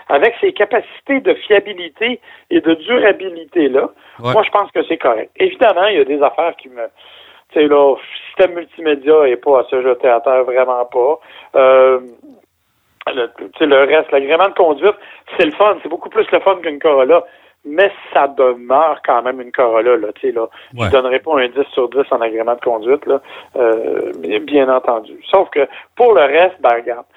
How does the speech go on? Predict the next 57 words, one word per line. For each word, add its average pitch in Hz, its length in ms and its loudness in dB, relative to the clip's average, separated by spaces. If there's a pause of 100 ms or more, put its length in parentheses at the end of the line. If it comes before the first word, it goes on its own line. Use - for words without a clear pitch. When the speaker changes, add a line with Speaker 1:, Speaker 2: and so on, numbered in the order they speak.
(260)
Speaker 1:
ça 151 100 0
fait 208 120 0
un 196 80 -6
petit - 140 -14
véhicule 190 460 -2
qui 185 60 0
est 156 60 0
le 151 80 -4
fun, 240 260 -2
qui 180 140 -8
est 160 100 -8
différent 175 520 -2 (380)
et 165 120 -2
qui - 200 -8
est 254 260 2
un 220 220 2
des 180 140 0
véhicules 165 400 -4
les 143 100 0
plus 156 180 -16 (160)
dynamiques. 151 600 -4 (600)
Je - 120 -4
parle 254 220 2
de 196 120 -2
dynamique, 165 380 -6
pas 185 80 -2
de 180 60 -4
puissant. - 480 -10 (420)
Euh, 127 380 2 (100)
un 202 160 0
des 160 160 2
véhicules 165 240 0
les 156 80 0
plus 160 140 -12
dynamiques 160 380 -2
que 143 100 -2
Toyota 131 400 2
nous 127 100 -6
propose. - 340 -10 (200)
Speaker 2:
Ouais, 135 220 2
tout - 220 -6
à 120 80 0
fait. 98 220 -6
Et 156 200 2
surtout, 151 400 -4
ben, 120 320 0
ça, 127 200 -4
faut, 117 140 -6
on 101 360 -4
risque 127 320 -2
de 110 120 -2
se - 120 -4
répéter, 113 380 -2
mais 104 100 0
la 101 120 0
fiabilité, 101 680 -2
euh, 90 140 -2